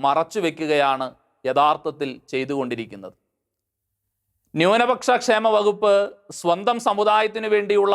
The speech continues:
വകുപ്പായി മാറ്റിയെടുക്കാനുള്ള എല്ലാ ചരടുവലികളും നടത്തിയ ശേഷം അവിടെ എത്തുന്ന ഫണ്ട് പിന്നോക്കാവസ്ഥ എന്ന വ്യാജ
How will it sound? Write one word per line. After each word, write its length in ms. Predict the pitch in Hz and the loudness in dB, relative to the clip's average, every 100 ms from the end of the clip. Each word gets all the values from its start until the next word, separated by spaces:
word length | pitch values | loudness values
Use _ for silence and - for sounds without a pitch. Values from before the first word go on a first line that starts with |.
| 185 | 2
വകുപ്പായി 560 | 170 175 190 208 202 196 | 0 -2 -2 0 0 0
മാറ്റിയെടുക്കാനുള്ള 880 | 170 170 170 208 196 190 180 180 175 170 - | -2 -4 -2 -2 -2 -2 -2 -2 -2 -2 -4
എല്ലാ 200 | 147 175 196 196 | -2 2 2 0
ചരടുവലികളും 800 | 185 156 185 208 190 185 180 175 160 | -2 -2 0 0 0 -2 -2 -2 0
നടത്തിയ 340 | 151 147 165 160 | -2 -2 -2 -4
ശേഷം 260 | 131 120 - _ _ _ _ _ _ _ | -4 -8 -14 _ _ _ _ _ _ _
അവിടെ 280 | 135 151 202 202 | 0 2 4 2
എത്തുന്ന 280 | 202 208 208 190 | 0 -2 -2 0
ഫണ്ട് 320 | 165 185 185 160 - _ _ _ 156 | -2 0 0 -2 -8 _ _ _ -6
പിന്നോക്കാവസ്ഥ 840 | 175 214 214 208 214 214 214 208 208 - | 0 0 2 2 2 0 -2 -2 -2 -4
എന്ന 160 | 175 196 170 | -4 -4 0
വ്യാജ 360 | 160 165 190 | 0 0 0